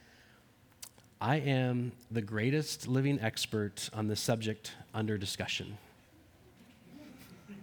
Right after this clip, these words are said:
Later, a friend who knew the professor, professor well expressed his surprise at how uncharacteristic this answer was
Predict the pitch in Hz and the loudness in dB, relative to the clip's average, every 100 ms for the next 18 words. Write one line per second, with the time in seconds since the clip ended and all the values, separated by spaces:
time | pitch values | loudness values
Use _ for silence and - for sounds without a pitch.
0 | - - - - - - - - - - | -18 -20 -20 -16 -14 -14 -18 -20 -18 2
1 | 135 160 151 139 143 - - - - - | 8 10 10 8 6 -2 -14 -20 -20 -20
2 | - 143 147 - 180 165 151 147 156 214 | 2 6 6 8 8 10 8 8 8 6
3 | 196 180 - 180 185 170 - - 165 156 | 6 4 6 4 6 4 2 -2 0 4
4 | 160 165 151 160 156 143 143 143 - - | 4 4 6 8 8 8 6 2 -12 -20
5 | - - - - - - - - _ - | -20 -20 -20 -20 -20 -20 -20 -20 _ -20
6 | - - - - 160 - 190 190 175 190 | -20 -20 -14 2 2 4 6 6 6 6
7 | 170 - 151 - 240 220 165 147 143 147 | 6 4 0 2 6 8 8 8 8 8
8 | 143 139 - - - - - - 180 175 | 8 6 0 -6 -14 -20 -12 2 6 6
9 | 175 - 170 147 147 160 156 135 110 131 | 4 6 4 4 2 2 2 0 2 0
10 | 120 175 185 135 120 117 117 113 | 2 0 2 2 4 4 4 0